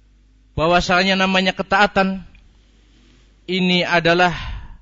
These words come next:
bentengnya atau tamengnya Allah yang besar. Siapa yang masuk kepadanya,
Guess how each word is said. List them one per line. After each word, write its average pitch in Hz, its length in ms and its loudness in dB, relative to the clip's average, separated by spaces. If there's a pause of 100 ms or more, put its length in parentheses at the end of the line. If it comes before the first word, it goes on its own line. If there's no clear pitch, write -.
(1800)
bentengnya 170 560 0
atau 170 80 -2
tamengnya 180 640 0
Allah 175 240 -4
yang 175 240 0 (480)
besar. 165 480 0 (1120)
Siapa 202 420 -2
yang 202 160 2
masuk 247 400 -2
kepadanya, 233 560 0